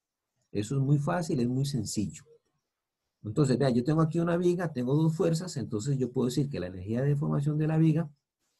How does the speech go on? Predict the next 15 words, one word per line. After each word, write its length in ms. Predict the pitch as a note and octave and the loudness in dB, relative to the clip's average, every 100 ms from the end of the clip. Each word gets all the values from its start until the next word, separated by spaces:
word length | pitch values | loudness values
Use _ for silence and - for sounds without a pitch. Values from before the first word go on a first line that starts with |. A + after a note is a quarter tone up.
| _ | _
es 200 | A#2+ B2+ | -2 2
la 120 | A2 | 2
energía 380 | G2+ F2 G2+ A#2 | 0 -6 -6 -2
de 100 | C3+ | 2
deformación 640 | C#3+ D3 C#3+ C#3+ D#3+ D#3 - | 4 4 2 2 2 -2 -4
debido 260 | G2 B2+ | -2 0
a 40 | F#2 | -2
la 100 | F2+ | -4
fuerza 320 | - - C#3 | -8 -4 0
uno 260 | D3 D#3+ D3+ | 2 2 0
más 340 | A#2 C#3 C#3+ | -2 -4 -6
la 160 | G#2+ A#2 | -6 -6
energía 420 | B2 A2 - A#2 | -8 -12 -12 -8
de 120 | B2 | -6
deformación, 500 | B2 - B2 - - | -8 -10 -20 -18 -20